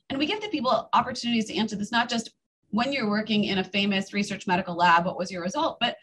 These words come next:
what about when you were, you know, coaching that soccer team, in, you know, in, in the country in which you were born? What about that time when your family had this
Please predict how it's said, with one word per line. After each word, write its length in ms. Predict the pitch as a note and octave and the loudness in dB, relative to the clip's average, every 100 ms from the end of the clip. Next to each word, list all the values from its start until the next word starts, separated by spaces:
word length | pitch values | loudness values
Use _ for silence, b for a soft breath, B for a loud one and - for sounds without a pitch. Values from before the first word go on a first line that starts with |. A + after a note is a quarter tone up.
| b b _ | b b _
what 140 | D4+ | 0
about 400 | E4 D#4 D4+ - | 6 8 8 4
when 120 | B3 | -2
you 160 | C4 C4+ | 0 2
were, 360 | B3+ B3 A#3+ - | 4 6 4 2
you 80 | A#3 | 0
know, 120 | A3 | 0
coaching 380 | A#3 A#3 A#3+ A#3+ | 0 -6 -4 0
that 180 | A#3 - | 0 0
soccer 380 | A#3 A3 A#3 A#3 | 6 6 6 -2
team, 560 | - G3 F#3 F#3 F3+ - | -2 -2 0 2 -2 -4
in, 120 | G3 - | -6 -4
you 120 | G#3+ G3+ | 2 2
know, 320 | F#3+ F3+ - - | 2 -2 -6 -6
in, 120 | G3+ | -6
in 440 | - G#3+ G#3 G3+ - - | 0 4 4 2 -4 -8
the 60 | |
country 320 | G3+ A#3 A3+ G3+ | -2 -2 -2 -2
in 80 | |
which 160 | G3 G3 | -2 -2
you 80 | F#3+ | -4
were 60 | |
born? 440 | F3 F3 - - G#3 | 0 0 -2 -6 -2
What 140 | C4 | 0
about 300 | C4+ B3 - B B - | 4 4 4 B B 0
that 180 | G#3+ - | 4 4
time 460 | - A3 G3+ G3 G#3+ G#3 | 2 4 6 6 2 4
when 340 | G#3 F#3+ G3 | 4 4 2
your 200 | F#3+ G#3 | -2 -2
family 420 | G3+ G#3+ G#3 F#3+ | 2 2 4 2
had 360 | G3 F#3+ F3 F#3 | 2 2 2 0
this 220 | F#3+ | -8